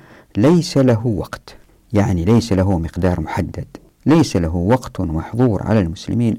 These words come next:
ألا يعدوه إلى غيره، وإن لم يكن المعطي غارما، بل فيه المحبة والفضل إذا كان ذلك على جهة النظر من المعطي، بلا محاباة ولا إيثار هوى،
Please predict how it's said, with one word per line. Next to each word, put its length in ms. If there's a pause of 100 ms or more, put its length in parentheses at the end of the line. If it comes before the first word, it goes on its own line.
ألا 300
يعدوه 580 (100)
إلى 160
غيره، 340 (220)
وإن 340
لم 240
يكن 400
المعطي 500
غارما، 520 (420)
بل 140
فيه 340
المحبة 600 (100)
والفضل 580
إذا 280
كان 340
ذلك 500
على 320
جهة 280
النظر 440
من 140
المعطي، 480 (380)
بلا 300
محاباة 600
ولا 240
إيثار 480
هوى، 320